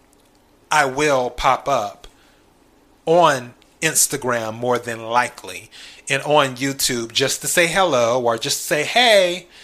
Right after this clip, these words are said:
there's some new podcast episodes up." But for the most part, when it comes to social media,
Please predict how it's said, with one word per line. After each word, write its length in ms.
there's 220
some 100
new 120
podcast 680
episodes 560
up." 340
But 120
for 160
the 100
most 240
part, 240
when 100
it 80
comes 200
to 40
social 360
media, 480